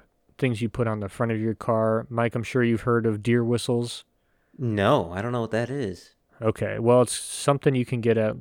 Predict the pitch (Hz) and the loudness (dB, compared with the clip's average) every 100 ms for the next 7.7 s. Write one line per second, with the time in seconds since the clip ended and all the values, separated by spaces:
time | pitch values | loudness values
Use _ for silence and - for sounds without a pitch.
0 | - - 123 - - 135 147 120 113 - | -12 -16 -16 -16 -6 -2 0 2 0 0
1 | - 110 107 - 120 - 110 123 123 123 | -2 0 0 0 -2 -2 0 2 2 2
2 | 117 113 _ _ 117 110 123 117 127 156 | 0 -6 _ _ -12 -8 -6 -2 2 2
3 | - 113 113 107 123 120 113 - 120 113 | 2 0 0 0 -2 0 -2 -2 -2 -2
4 | 110 - 113 107 104 - _ _ _ _ | -4 -2 -2 0 -4 -10 _ _ _ _
5 | - 113 110 113 107 117 110 117 110 95 | -4 0 2 2 2 0 4 4 4 2
6 | 113 - 110 - 131 143 120 113 98 123 | -4 -2 -6 -4 0 2 2 0 -2 -2
7 | 117 107 101 107 101 - | -2 0 -2 -6 -10 -12